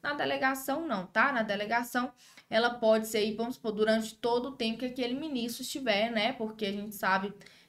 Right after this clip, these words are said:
é, que há uma dança das cadeiras ali, né? E pode mudar, tá? Então, se outro ministro vier ocupar,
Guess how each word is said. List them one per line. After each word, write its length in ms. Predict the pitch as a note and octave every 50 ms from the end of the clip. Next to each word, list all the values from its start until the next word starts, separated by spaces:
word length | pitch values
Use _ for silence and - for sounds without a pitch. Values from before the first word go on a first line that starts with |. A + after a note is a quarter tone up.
| _
é, 80 | - G3
que 240 | G3 - - B3 A3+
há 160 | A#3 D4 E4
uma 180 | - - C#4+ B3
dança 320 | A3 A3 G#3+ G#3+ A3+ A3+
das 200 | G#3 G#3 A3 -
cadeiras 600 | - C#4+ C#4 C#4 B3+ A#3 A#3 A#3 C#4+ C4+ C4 A#3
ali, 260 | B3 A#3+ A#3 A#3 C4+ D4+
né? 200 | D#4 D#4 D#4 D#4
E 60 | D#4
pode 360 | D#4 - C4+ B3+ B3 B3+ C4+
mudar, 540 | C4+ C#4 D#4 - B3+ C4 A#3+ G#3 F#3+ G#3+ -
tá? 160 | - F#3 G3
Então, 260 | G#3+ G#3+ G#3+ G3+ G3 G3+
se 160 | - - G3+
outro 280 | F#3 G3 A#3 - D#4
ministro 380 | D#4 D#4 C#4+ C#4+ C4+ C4+ C4+ C4
vier 220 | B3 C4 A#3+ A#3
ocupar, 640 | A#3 A#3 A#3 C4+ C4+ - C#4 B3+ B3+ D4 D4+ -